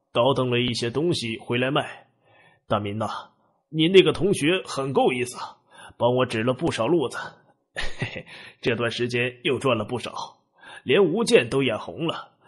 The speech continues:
想要出来跟我一块儿干。”哦，前段时间陆伟民和黄少成电话联系时，黄少成隐约地提了一下，说萧劲峰又去了岭南一趟，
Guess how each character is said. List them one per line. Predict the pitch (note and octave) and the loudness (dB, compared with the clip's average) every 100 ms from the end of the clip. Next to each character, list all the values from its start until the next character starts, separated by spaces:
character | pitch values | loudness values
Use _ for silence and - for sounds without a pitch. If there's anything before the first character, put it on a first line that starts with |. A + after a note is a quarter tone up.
| - | -10
想 | - B2+ | -6 -2
要 | B2+ | -2
出 | B2 C#3 | -2 2
来 | B2 B2+ - - | 2 2 -2 -2
跟 | E3 | 0
我 | B2 | 0
一 | A2+ - | -2 -2
块 | E3+ | 0
儿 | B2 | -2
干。” | - - - _ _ _ _ _ _ _ _ _ _ - | -2 -12 -14 _ _ _ _ _ _ _ _ _ _ -14
哦， | F2+ C#3 E3 _ _ _ _ _ _ _ _ _ _ _ _ - | -4 -2 -4 _ _ _ _ _ _ _ _ _ _ _ _ -2
前 | C#3 A3+ C4+ | 4 6 6
段 | A#3+ C3 | 4 4
时 | - A#2+ | 2 0
间 | - C3 - - - | 0 0 -6 -14 0
陆 | C4+ E3+ | 6 8
伟 | B2+ | 8
民 | A2+ C#3+ | 4 0
和 | E3 C#3+ | 0 -6
黄 | - C3 F#3+ | -2 0 2
少 | E3+ G#2+ | 2 2
成 | - E3+ | 0 -2
电 | E3+ E3 F#2+ | 4 4 4
话 | A2+ | 2
联 | G2 A#2 F#3 | 2 0 0
系 | A2+ | -2
时， | - C3 - _ _ _ - - - | -4 -6 -6 _ _ _ -18 -14 2
黄 | C3+ B3 | 4 4
少 | A#3+ F3 A2+ | 4 2 2
成 | C3 F3 F3 - | 2 2 0 0
隐 | B2+ A#2 | 0 2
约 | B2+ D3 | 2 2
地 | C3+ | 2
提 | A#2+ - C3+ | -2 0 0
了 | A#3 B2+ | 2 2
一 | A2+ | 0
下， | A2+ A2+ - - - | -2 -4 -6 -20 -14
说 | - A2+ | -4 -2
萧 | - A#2+ C3+ | 4 4 4
劲 | B2+ A2 | 0 2
峰 | C3+ E3 - | 2 2 2
又 | F#3+ F3 | 6 6
去 | G#2+ E3 | 6 0
了 | B2+ A#2 | 2 2
岭 | A2 A#2 | 0 -2
南 | A#2 C#3+ | -2 0
一 | D3 | 0
趟， | F3 E3+ - | -2 -4 -6